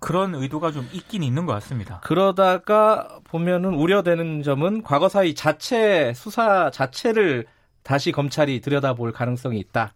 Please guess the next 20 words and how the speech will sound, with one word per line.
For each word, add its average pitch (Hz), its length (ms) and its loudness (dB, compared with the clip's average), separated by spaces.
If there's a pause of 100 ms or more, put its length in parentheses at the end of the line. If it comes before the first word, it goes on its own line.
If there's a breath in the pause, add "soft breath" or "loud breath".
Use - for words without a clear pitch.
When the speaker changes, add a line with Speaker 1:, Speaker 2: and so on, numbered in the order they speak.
Speaker 1:
그러니까 135 180 -4
외부 143 280 -2
단원들은 143 560 -4
그런 123 320 0
Speaker 2:
예. 110 80 -4
Speaker 1:
우려를 127 320 -4
좀 104 280 -10 (120)
성명에서 156 480 -6
포함시킨 147 540 -6
것 117 120 -8
같고요. 90 300 -14 (960 loud breath)
Speaker 2:
이게 165 80 -4
참 170 300 -6
양비론이 156 840 0
별로 160 220 0
안 120 140 -2
좋은데 120 460 -6
이럴 117 140 -2
Speaker 1:
네. 107 100 -2
Speaker 2:
때는 131 320 -4